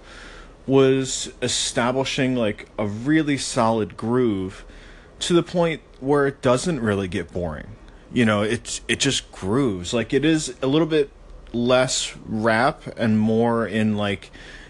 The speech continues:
an instrumental, kinda like just a relaxing, you know,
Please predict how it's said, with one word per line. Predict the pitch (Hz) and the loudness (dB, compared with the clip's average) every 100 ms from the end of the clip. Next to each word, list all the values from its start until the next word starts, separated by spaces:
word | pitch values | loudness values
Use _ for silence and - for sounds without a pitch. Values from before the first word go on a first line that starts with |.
| - | -4
an | 117 117 | -2 -2
instrumental, | 131 165 - - 180 156 147 147 151 139 139 135 | -2 -2 0 2 2 4 2 2 2 4 4 2
kinda | 170 190 | 0 2
like | 170 147 139 | 2 0 -2
just | 151 - | -6 -2
a | 156 | -2
relaxing, | 139 123 110 107 113 - 113 107 104 104 - - - - | 0 -2 -2 -2 -4 -4 -2 -2 -4 -8 -12 -20 -20 -8
you | 117 | -6
know, | 98 92 | -4 -6